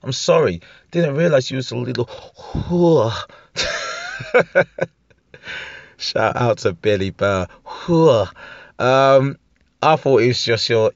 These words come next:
your family. That's family. All right, cool. He does not want to be the person responsible for breaking up a family. He's not. You are.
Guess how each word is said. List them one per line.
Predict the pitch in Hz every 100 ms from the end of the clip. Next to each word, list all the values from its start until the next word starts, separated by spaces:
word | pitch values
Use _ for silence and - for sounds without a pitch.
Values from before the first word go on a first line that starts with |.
| _
your | 113
family. | 107 131 139 113 90 82 _ _ -
That's | 117 101
family. | 98 92 85
All | 110
right, | 107
cool. | - 127
He | 120 185
does | 147 196 196 170
not | 165 -
want | 139 156 123 110 _ _ _ _ _ _ _ _
to | -
be | 123 139 131
the | 120
person | - 131 -
responsible | 113 - 127 107 110
for | 98
breaking | - 113 98
up | 107 -
a | 107
family. | - 170 139 90
He's | 87 139
not. | 175 170
You | 143 175
are. | 87